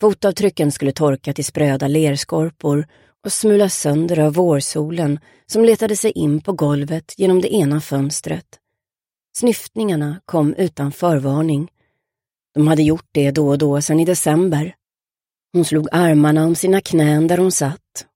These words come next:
gungade sig själv försiktigt fram och tillbaka medan tårarna rann ut med kinderna och samlades i hennes halsgrop. De senaste månaderna hade varit de svåraste i hennes liv.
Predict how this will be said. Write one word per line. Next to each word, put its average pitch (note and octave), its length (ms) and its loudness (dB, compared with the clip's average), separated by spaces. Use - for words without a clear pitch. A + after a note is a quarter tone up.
gungade E3+ 480 4
sig F#3 180 -4
själv D3+ 280 -4
försiktigt - 720 -12
fram E3 400 0
och F3+ 80 -4
tillbaka D#3 760 -4
medan F3+ 280 -2
tårarna E3 580 2
rann D#3 300 0
ut D#3 160 -6
med F3 120 -4
kinderna D3 540 0
och E3+ 80 -10
samlades D3+ 600 -4
i F3 40 -2
hennes D#3+ 220 -2
halsgrop. D#3 640 -4
De G#3+ 160 2
senaste A3 540 -2
månaderna E3 720 0
hade F#3 180 -2
varit F3 280 0
de D3+ 160 -6
svåraste D3+ 880 -2
i F3 40 0
hennes E3+ 380 -2
liv. F#3 440 0